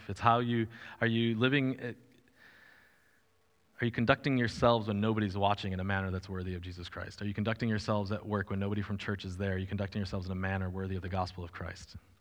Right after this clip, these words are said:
When you get cut off and you're all by yourself <laughs> in your car, are you conducting yourself in a manner worthy of the gospel of Christ? Lord, I thank you for the opportunity that we have to know you, to have a relationship with you.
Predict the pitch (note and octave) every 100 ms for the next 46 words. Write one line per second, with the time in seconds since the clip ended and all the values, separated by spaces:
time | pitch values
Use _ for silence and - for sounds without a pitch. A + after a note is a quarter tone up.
0 | _ _ - A2 G#2+ A2+ - B2+ A2 G2+
1 | G2 F#2+ G2 G2 F2+ G#2+ - C3+ G2+ G#2
2 | F#2+ F2 F2+ G2 F#2+ G2+ F2+ F#2+ F#2 -
3 | - - - - - - _ _ - G2
4 | F#2 F#2 F#2 F2+ F2+ F2 E2 F2+ F#2 -
5 | F2 - E2+ - - - - - _ _
6 | _ _ _ _ _ _ _ _ _ _
7 | _ - - B2+ C3+ C3 D3+ C#3 - C3
8 | B2 A#2 A2 G2+ - B2 B2 - B2+ A#2
9 | G2 F#2 F#2+ - - - A2 B2 A2 A2
10 | G2 A2 G#2+ G#2+ G2 G2 - - - -
11 | - - - - A2 B2 A2+ A2 A2+ A2+
12 | A2 A2+ G#2+ A2 A2 F2